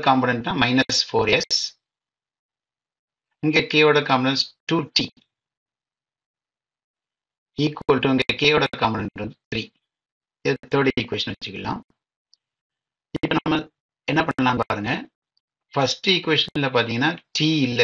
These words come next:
ஜீரோன்னு இருக்கு. அப்ப இதுலயே டைரக்டா S கண்டுபிடிச்சிடலாம். அப்ப one implies S is equal to, the minus two வச்சு divide பண்ணா equal to one by minus two-ன்னு எழுதிடலாம். அப்ப S-ஓட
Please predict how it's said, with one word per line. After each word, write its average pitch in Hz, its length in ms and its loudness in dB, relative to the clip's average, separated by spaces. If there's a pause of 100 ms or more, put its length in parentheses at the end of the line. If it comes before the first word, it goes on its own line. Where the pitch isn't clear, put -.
(120)
ஜீரோன்னு 127 400 2
இருக்கு. - 280 -8
அப்ப 113 160 -8
இதுலயே 156 220 2 (100)
டைரக்டா 156 400 4 (140)
S - 40 -2 (100)
கண்டுபிடிச்சிடலாம். 110 600 -2
அப்ப 117 240 -2
one 143 120 4 (100)
implies 107 400 -2 (2000)
S - 120 2
is 147 80 0 (100)
equal 117 280 0 (120)
to, 123 80 -2 (800)
the 139 60 4 (240)
minus 165 320 2
two 156 120 4
வச்சு 143 240 2
divide 156 380 2
பண்ணா 110 280 -2 (800)
equal 127 360 2 (140)
to 113 100 -2 (600)
one 135 120 0 (220)
by 113 140 4 (640)
minus 135 360 2 (100)
two-ன்னு 123 260 0
எழுதிடலாம். 101 480 -6 (840)
அப்ப 131 180 0 (120)
S-ஓட 143 220 4